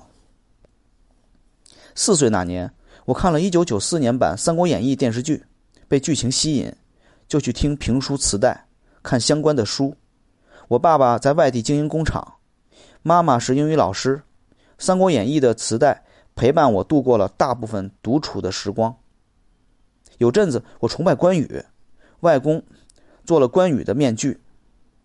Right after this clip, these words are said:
好几把青龙偃月木刀。我自己玩游戏的时候就戴着面具挥刀，连过年拍全家福时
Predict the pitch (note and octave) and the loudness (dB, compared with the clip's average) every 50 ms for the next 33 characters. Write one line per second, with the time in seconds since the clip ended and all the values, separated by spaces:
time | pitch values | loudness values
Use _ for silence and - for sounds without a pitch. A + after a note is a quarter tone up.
0 | _ _ _ _ _ _ _ _ _ _ _ _ _ - - - _ _ _ _ | _ _ _ _ _ _ _ _ _ _ _ _ _ -20 -20 -20 _ _ _ _
1 | _ _ _ - - G#2 A#2 A2 C3 E3+ E3 C#3 F#2 G2 G#2 G#2 - - - - | _ _ _ -4 -2 0 0 2 2 0 0 0 0 -2 -6 -8 -12 -12 -8 -6
2 | - - D#3 D#3+ D3+ B2+ B2+ C3+ D3 - _ _ _ _ _ _ _ _ _ _ | -4 -2 0 2 2 4 4 2 0 -2 _ _ _ _ _ _ _ _ _ _
3 | _ _ - _ _ _ - - _ _ _ _ _ _ _ _ _ _ _ _ | _ _ -20 _ _ _ -20 -20 _ _ _ _ _ _ _ _ _ _ _ _
4 | _ - D3 D#3 D3 D3 C#3+ B2+ A#2 - - C3+ C3 A#2 C#3+ D3+ - - _ _ | _ -2 0 2 4 4 4 4 4 2 2 0 2 4 4 2 2 -2 _ _
5 | - - - - - - - _ _ _ _ _ _ _ _ - A2 A2 - F3+ | -20 -20 -20 -20 -20 -20 -20 _ _ _ _ _ _ _ _ -6 -6 -2 0 0
6 | D#3 A#2+ G2 E2 F#2+ F#2+ - - - _ _ _ _ _ _ _ _ _ _ _ | 0 0 0 -4 -4 -4 -6 -8 -16 _ _ _ _ _ _ _ _ _ _ _
7 | - - _ _ _ - A2+ C3+ E3+ F3+ F3+ - F#3+ D3 A#2+ G#2+ - G2+ G2+ F#2+ | -20 -20 _ _ _ 0 2 4 4 4 2 2 0 0 0 0 -4 -6 -6 -6
8 | - - - - - - A#2+ - C#3+ G#2+ G2+ G#2 C3 D#3 C3+ A2 G#2+ A2+ G#2+ G2+ | -6 -6 -10 -12 -10 -4 -2 0 0 0 0 0 0 0 -2 -2 -2 -4 -4 -2
9 | - C#3+ C3+ D3 C#3+ D3 - _ _ _ _ _ _ _ _ _ _ _ _ _ | 0 0 2 0 0 -2 -6 _ _ _ _ _ _ _ _ _ _ _ _ _
10 | _ _ _ _ _ _ _ _ _ - _ _ - - E3 F#3+ - F#3+ D3+ A#2+ | _ _ _ _ _ _ _ _ _ -20 _ _ -6 -6 -4 0 2 2 2 2
11 | G#2+ G#2+ C3 D#3+ E3+ - _ _ _ - - D#3+ D#3 - - C3 D3+ E3+ F3 F3+ | 2 2 0 0 -2 -6 _ _ _ -2 -2 -2 -2 -2 -2 -2 0 0 0 -2
12 | F3 - G2+ C3 E3+ - - F#2 F#2 - | -2 -4 -4 -4 -4 -4 -4 -6 -6 -8